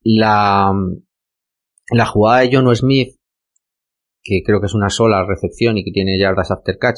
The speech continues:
creo que está bastante bien ejecutada. Además, salva muy bien la presión el amigo Mac Jones, y el problema es que no las cons-, no conseguimos enlazar dos jugadas consecutivas, ¿no? Son jugadas, eh, son jugadas aisladas. Como os he dicho, luego también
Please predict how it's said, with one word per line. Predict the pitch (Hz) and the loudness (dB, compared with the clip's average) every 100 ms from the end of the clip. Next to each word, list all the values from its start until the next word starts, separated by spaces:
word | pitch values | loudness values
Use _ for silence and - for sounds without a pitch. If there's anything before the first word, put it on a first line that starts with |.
| - | -4
creo | 98 | -6
que | - | -6
está | - - | -4 -4
bastante | 117 - 90 | -4 -8 -6
bien | 90 113 | -2 -2
ejecutada. | 110 98 - - 123 95 | -2 -6 -8 -2 0 2
Además, | 87 98 101 - _ _ _ | 0 -2 -4 -8 _ _ _
salva | - 117 104 95 | -2 0 2 2
muy | 104 107 | 2 2
bien | 104 | 2
la | 98 92 | 0 -2
presión | 92 - 120 113 92 | -6 -2 0 0 -2
el | 90 | -2
amigo | 90 95 98 | -2 -2 -2
Mac | 104 101 101 | -2 -2 0
Jones, | 113 135 - _ _ _ _ | 0 0 -6 _ _ _ _
y | 107 | -2
el | 98 | 0
problema | 101 104 | 0 0
es | - | -2
que | 104 | -4
no | 104 | -4
las | - | -4
cons-, | 95 - 107 | -6 -6 -4
no | 101 | -2
conseguimos | 107 104 95 98 95 | 0 0 0 0 0
enlazar | 98 87 87 98 92 | 0 -2 -2 -2 -2
dos | 98 92 | -2 -4
jugadas | 101 95 95 87 | -2 0 0 -2
consecutivas, | 101 - - 85 113 90 85 | -6 -8 -8 -4 -2 -2 -4
¿no? | 113 | -4
Son | - | -2
jugadas, | - 107 98 104 104 - _ _ _ _ _ | 0 2 4 4 2 -2 _ _ _ _ _
eh, | 117 95 90 85 85 87 - 71 - - | -2 2 2 0 -4 -8 -10 -12 -14 -6
son | - 101 | -2 -2
jugadas | - 98 101 101 95 | 0 0 2 0 -2
aisladas. | 87 110 110 92 - | -4 -2 0 -2 -4
Como | - 95 | -6 -4
os | - | -2
he | |
dicho, | 107 107 104 | -2 0 0
luego | 98 101 | 2 2
también | 95 98 107 101 | 0 0 -2 -2